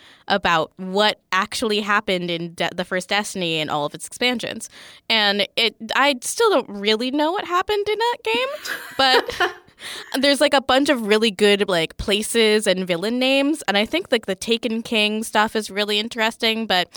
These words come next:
Speaker 1: it's stuff that's all buried in, like, gun descriptions <laughs> and shit like that, you know, or, like, on the Grimoire card thing they were doing where you had to look up, you know, a lore code on an app, and then you could read the lore. It was really weird and dumb.
Speaker 2: Well, yeah, I think that was, that's part of why I,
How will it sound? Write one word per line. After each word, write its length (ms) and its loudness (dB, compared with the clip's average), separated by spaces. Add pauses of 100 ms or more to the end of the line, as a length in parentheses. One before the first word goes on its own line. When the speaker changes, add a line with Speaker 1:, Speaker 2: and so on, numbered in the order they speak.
(240)
Speaker 1:
it's 140 0
stuff 220 2
that's 160 4
all 140 6
buried 600 4
in, 160 0
like, 480 -2
gun 320 2
descriptions 960 -6
<laughs> 20 -20
and 120 -10
shit 260 -2
like 220 -2
that, 260 0
you 80 -2
know, 160 0
or, 140 2
like, 200 0
on 140 4
the 80 2
Grimoire 520 2
card 340 -4
thing 160 -6
they 80 -4
were 100 -4
doing 320 -8
where 100 -8
you 100 -4
had 240 -2
to 260 -2 (500)
look 320 0
up, 280 2 (160)
you 160 -4
know, 220 -2 (100)
a 40 -2
lore 340 -2
code 460 -6
on 60 -8
an 140 -8
app, 380 -6 (240)
and 160 -4
then 100 -4
you 80 -6
could 200 -10
read 100 -8
the 100 -8
lore. 300 -4
It 80 -8
was 140 -14
really 160 -8
weird 340 -10
and 80 -12
dumb. 320 -8 (160)
Speaker 2:
Well, 160 6
yeah, 80 2
I 80 4
think 220 2
that 100 4
was, 220 2
that's 300 -2
part 340 0
of 100 0
why 400 2
I, 600 2